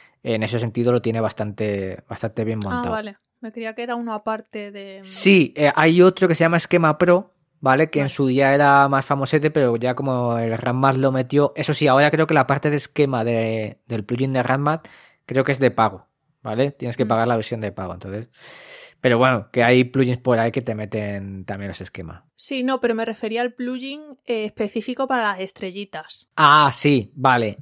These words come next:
Speaker 1: Eh, digamos, para conseguir que te
Speaker 2: Claro.
Speaker 1: aparezcan las opciones de votar y todo eso, efectivamente yo tengo un plugin que se llama W P Ratings,
Speaker 2: Sí.
Speaker 1: ¿vale? Que es el que te pone esto de que puedas marcar de uno a cinco estrellitas.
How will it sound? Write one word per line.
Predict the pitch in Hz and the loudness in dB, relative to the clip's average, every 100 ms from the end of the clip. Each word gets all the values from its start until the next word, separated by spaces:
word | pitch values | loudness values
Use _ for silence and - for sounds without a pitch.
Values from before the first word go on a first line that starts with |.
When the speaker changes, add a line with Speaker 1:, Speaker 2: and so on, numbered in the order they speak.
| - | -4
Speaker 1:
Eh, | 131 127 123 123 120 120 | 2 4 4 2 0 0
digamos, | 127 135 135 | 2 2 2
para | - 120 | 2 2
conseguir | 131 123 127 123 139 | 2 0 0 2 0
que | - | 0
te | 139 139 135 135 131 131 | 0 2 4 4 6 6
Speaker 2:
Claro. | 131 131 | 4 4
Speaker 1:
aparezcan | 135 139 - 131 131 | 2 0 2 2 4
las | 127 | 2
opciones | 127 - 143 135 135 | 0 2 2 2 2
de | 135 | 0
votar | 117 117 127 | 0 0 0
y | |
todo | 127 127 | 2 0
eso, | 120 | 0
efectivamente | 139 120 123 120 127 123 | -2 -4 0 0 0 -2
yo | 131 | -2
tengo | 123 127 | -2 -4
un | 123 120 | -4 -4
plugin | 139 139 131 151 - _ - - _ _ | 0 2 0 -4 -10 _ -20 -20 _ _
que | - 123 | -8 -8
se | - | -2
llama | 120 123 | 0 2
W | 127 131 127 127 123 | 4 4 2 2 0
P | - 123 120 117 113 | 2 4 4 2 0
Ratings, | 120 139 151 185 254 - _ | 0 0 -2 -8 -10 -18 _
Speaker 2:
Sí. | - - 208 - - - _ | -20 -16 -16 -16 -20 -20 _
Speaker 1:
¿vale? | - 117 135 151 | -6 -4 -4 -4
Que | - | -4
es | 123 | -2
el | 131 123 | -2 0
que | 135 | 2
te | 123 123 117 117 - | 4 2 2 -4 0
pone | 131 127 127 131 127 123 117 113 - - 127 | 2 4 4 4 4 4 2 -2 -6 -8 -6
esto | 123 - 123 | -4 2 2
de | 120 | 2
que | 123 | 0
puedas | 117 120 117 131 | 0 2 2 0
marcar | 117 - 123 | -4 -2 -2
de | 120 113 | 0 -2
uno | 113 127 127 | 0 0 0
a | 117 | 0
cinco | 127 120 | -4 -6
estrellitas. | 120 110 92 98 87 - | -8 -8 -8 -10 -12 -16